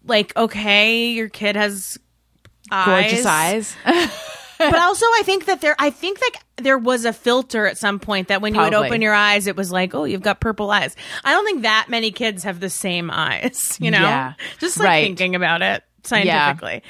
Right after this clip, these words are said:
Speaker 1: But I hated that. But also, it's like, this conversation we had via direct message, Allison, was so long ago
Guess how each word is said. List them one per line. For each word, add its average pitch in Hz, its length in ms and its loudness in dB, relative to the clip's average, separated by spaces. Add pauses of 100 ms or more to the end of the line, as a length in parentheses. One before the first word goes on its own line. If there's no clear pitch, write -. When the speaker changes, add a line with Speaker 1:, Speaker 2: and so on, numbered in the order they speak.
(320)
Speaker 1:
But 269 120 0
I 254 120 2
hated 269 460 -2
that. 277 280 2
But 294 140 2
also, 302 300 4
it's 320 160 0
like, 269 180 2 (300)
this 240 180 4
conversation 269 500 0
we 240 120 0
had 220 420 2
via 202 320 0 (100)
direct 202 300 2
message, 202 380 -2
Allison, 180 560 -2 (260)
was 233 140 0
so 247 220 2
long 214 280 2
ago 185 560 0